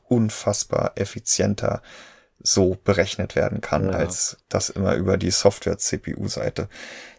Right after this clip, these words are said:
Speaker 1: zu schieben. Ja, und dann können wir vielleicht nächste Woche schon darüber sprechen und wir sortieren uns dann wahrscheinlich noch mal Anfang nächster Woche, Fabian, ganz konkret, wenn dann auch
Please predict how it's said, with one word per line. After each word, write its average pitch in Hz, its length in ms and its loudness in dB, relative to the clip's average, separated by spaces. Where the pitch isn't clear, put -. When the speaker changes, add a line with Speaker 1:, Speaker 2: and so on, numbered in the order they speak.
Speaker 1:
zu - 200 -8
schieben. 92 440 0
Ja, 165 60 10
und 139 60 10
dann 101 80 8
können 113 160 2
wir 110 40 0
vielleicht 104 360 2
nächste 120 400 4
Woche 170 180 4
schon - 240 -2
darüber 143 380 2
sprechen 190 640 -2
und 120 500 -2
wir 110 300 -4
sortieren 107 480 2
uns 113 180 4
dann 110 180 4
wahrscheinlich 113 540 2
noch 117 180 -2
mal - 120 0
Anfang 120 320 -2
nächster 113 340 0
Woche, - 220 0
Fabian, 117 480 0
ganz 123 200 -2
konkret, 139 540 -2
wenn 110 160 4
dann 110 140 6
auch - 260 6